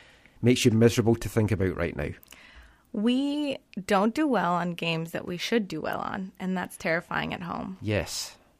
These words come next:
Speaker 1: That's
Speaker 2: So,
Speaker 1: true.
Speaker 2: we're winning the games that look like the mountain that we will never be able to climb, but when it's, uh, Portland at home,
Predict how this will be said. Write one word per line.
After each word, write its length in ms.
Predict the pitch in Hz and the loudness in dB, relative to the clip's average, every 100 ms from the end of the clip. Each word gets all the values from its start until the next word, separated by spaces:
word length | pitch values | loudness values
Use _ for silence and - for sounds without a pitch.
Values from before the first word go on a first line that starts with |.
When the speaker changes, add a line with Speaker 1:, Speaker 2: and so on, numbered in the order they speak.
| - | -8
Speaker 1:
That's 180 | - 190 | -2 -2
Speaker 2:
So, 60 | 156 | 2
Speaker 1:
true. 240 | 123 98 - - - | 2 0 -2 -14 -6
Speaker 2:
we're 160 | 180 185 | 0 2
winning 360 | 196 240 233 | 4 4 4
the 60 | 196 | 2
games 480 | 170 165 165 175 180 | -2 -6 -6 -6 -6
that 220 | 160 - | -6 -6
look 460 | - 180 180 - 175 | -2 0 0 -2 -6
like 280 | 160 165 - | -6 -6 -8
the 80 | |
mountain 360 | 170 170 - 175 | -6 -6 -6 -8
that 120 | - | -8
we 300 | 165 156 165 | -8 -8 -8
will 180 | - 160 | -8 -6
never 280 | 165 165 165 | -4 -4 -4
be 200 | 160 151 | -4 -6
able 180 | 156 160 | -6 -10
to 100 | 170 | -12
climb, 440 | - 170 220 302 | -8 -6 -6 -6
but 220 | 214 - 180 | -2 -2 -2
when 180 | 175 | -4
it's, 420 | 170 - - - - _ - | -6 -8 -10 -10 -12 _ -10
uh, 100 | 151 - | -10 -6
Portland 460 | - 185 196 190 | -2 0 0 -2
at 100 | 190 | -4
home, 380 | 202 262 170 151 | -2 -2 -2 -6